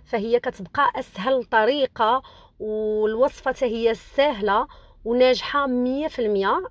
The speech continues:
انا متاكده الا جربتوها غادي تنجح معكم وتصدق معكم من الضربه الاولى. آه، بالنسبه لحاجه وحده، هي انني ما خدمتهاش، ما كنخدمهاش لاباط فيتي اون جينيرال، ماشي غير في هذه الوصفه اللي غندير ديال لي كرونيتس،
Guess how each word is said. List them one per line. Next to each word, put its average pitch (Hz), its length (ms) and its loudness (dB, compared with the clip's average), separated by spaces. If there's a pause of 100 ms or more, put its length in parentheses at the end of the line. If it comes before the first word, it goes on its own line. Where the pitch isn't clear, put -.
(140)
انا 226 120 -2
متاكده 226 500 -2
الا 233 80 2
جربتوها 226 540 0
غادي 220 200 -2
تنجح 208 480 -6
معكم 220 320 -2
وتصدق 214 380 -8
معكم 202 280 -4
من 277 180 0
الضربه 196 300 0
الاولى. 196 380 -2 (1300)
آه، 240 680 2
بالنسبه 262 720 -2
لحاجه 302 360 4
وحده، 254 320 0
هي 254 300 0
انني 240 480 0
ما 220 120 -2
خدمتهاش، 220 800 -2
ما 226 180 0
كنخدمهاش 208 800 -2
لاباط 214 320 -2
فيتي 240 340 -2
اون 339 240 -2
جينيرال، 208 580 0
ماشي 185 220 -4
غير 330 180 -6
في 247 100 -6
هذه 220 120 0
الوصفه 214 560 2
اللي 196 420 -2
غندير 190 360 -2
ديال 185 220 -4
لي 180 140 -4
كرونيتس، 196 720 -6